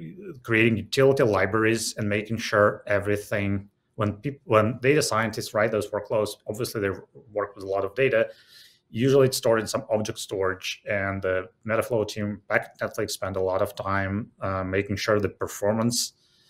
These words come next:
is optimal, because it's, uh, it's, sounds easy to just kind of download files from the object store, you know, you really get object, whatever. Actually, there's a lot of things that can go wrong.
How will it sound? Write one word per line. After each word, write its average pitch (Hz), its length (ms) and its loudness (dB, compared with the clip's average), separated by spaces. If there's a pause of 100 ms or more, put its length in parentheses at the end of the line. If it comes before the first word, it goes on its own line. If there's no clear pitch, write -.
(440)
is 110 180 0
optimal, 139 600 6
because 107 220 -4
it's, - 340 -8 (260)
uh, 104 240 4
it's, - 440 -4 (440)
sounds 139 320 6
easy 131 300 4
to 113 260 -2
just 104 220 -4
kind 98 140 -6
of 98 60 -8
download 107 420 0
files 104 340 -2
from 98 320 -8
the 92 100 -4
object 104 300 -4
store, 113 260 -4
you 104 80 -4
know, 90 220 -6
you 92 100 -6
really 92 220 -6 (300)
get 113 160 6
object, 123 340 4 (600)
whatever. 113 500 2 (240)
Actually, 151 240 0
there's 123 140 4
a 117 40 2
lot 104 280 4
of 107 200 0 (1400)
things 120 220 4
that 107 180 2
can 110 120 -2
go 95 120 2
wrong. 95 380 -2